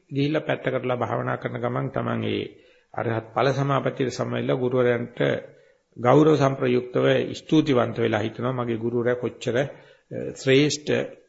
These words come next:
උසස්, අ, ගුණවත් සිල්වත් කෙනෙක්ද කියලා කල්පනා කරලා නිකන්, අ,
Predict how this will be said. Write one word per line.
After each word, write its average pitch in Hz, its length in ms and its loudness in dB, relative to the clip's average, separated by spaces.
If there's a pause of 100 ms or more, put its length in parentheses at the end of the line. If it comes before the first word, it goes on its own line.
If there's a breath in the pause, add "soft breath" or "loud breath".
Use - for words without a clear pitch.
(240)
උසස්, 127 160 -4 (880)
අ, 117 180 -4
ගුණවත් 131 380 0
සිල්වත් 120 360 -2
කෙනෙක්ද 120 260 -4
කියලා 120 260 -2
කල්පනා 120 380 -4
කරලා 151 240 -4
නිකන්, 139 340 -2 (460 loud breath)
අ, - 40 -4